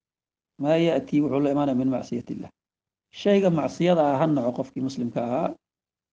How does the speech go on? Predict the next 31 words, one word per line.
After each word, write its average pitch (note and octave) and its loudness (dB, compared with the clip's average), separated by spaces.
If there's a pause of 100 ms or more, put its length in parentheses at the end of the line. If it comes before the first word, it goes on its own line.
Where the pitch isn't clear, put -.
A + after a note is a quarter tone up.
(880)
Laakiin F#3 6 (140)
fii E3+ 4
nafsi G3 2
lwaqti, D#3+ 0
isla D#3+ 0
mar D#3 4
ahaantaa, E3 4 (720)
yuusan E3 -2
ku B3 4
bixin, F3 2 (240)
oo D#3 2
"walaa E3 4
yanzicanna," F#3 4
buu D3+ 2
yidhi D3+ 2
Nabigu E3 4
calayhi D3+ 2
salaatu C#3+ -2
wassalaam, D#3 2 (800)
yuusan D#3 -2
ka G3+ 2
siibin D#3+ 2
yaddan D#3 2
gacan C#3 2
min C#3 2
taacatin, C#3+ 2 (160)
baycadiisii D#3+ 2
yuusan C#3+ -4
ka F3+ 4
bixin C3+ -2
iyo B2+ -2